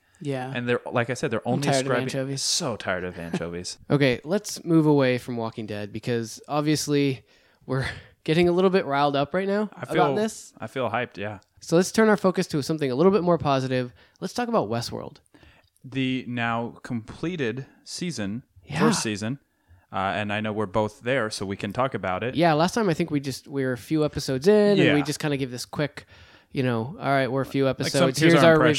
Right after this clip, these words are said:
Speaker 2: impressions.
Speaker 1: Here's our impressions. Yeah,
Speaker 2: Yeah.
Speaker 1: exactly.
Speaker 2: But now we can say, here's what we think.
Speaker 1: Full spoiler review.
Speaker 2: Yep. Uh, season one, just like, uh, our other favorite H B O show, Game of Thrones, ten episodes. I think that's probably gonna be a format they're gonna follow.
Speaker 1: I like that.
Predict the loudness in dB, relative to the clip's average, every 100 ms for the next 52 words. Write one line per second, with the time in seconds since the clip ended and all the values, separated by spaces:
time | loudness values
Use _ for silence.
0 | 2 2 4 4 4 2 0 -4 -2 -6
1 | -4 -2 -2 -2 -4 -6 -6 -4 0 2
2 | 2 0 -2 -4 -2 -2 -4 -10 _ -6
3 | -4 -4 -6 -8 -2 -2 -2 -8 _ -2
4 | 2 2 4 2 2 0 -4 -10 -14 _
5 | -4 -4 _ _ _ _ -2 0 2 -2
6 | -6 -12 -2 -2 0 -4 -4 -8 _ -2
7 | 0 0 -4 -10 _ -6 -4 -4 -2 -2
8 | -2 -4 -4 -4 -6 -10 _ _ _ _
9 | -4 -2 -2 -2 0 0 -2 -4 -4 -4
10 | -4 -2 -2 -4 -6 _ _ -8 -8 -4
11 | -4 -4 -6 -10 -4 0 0 -2 -4 -4
12 | -4 -6 -6 -6 -6 -2 -2 -2 -4 -6
13 | -4 -4 -4 -4 -6 -6 -2 0 2 0
14 | -2 -4 -10 -10 -12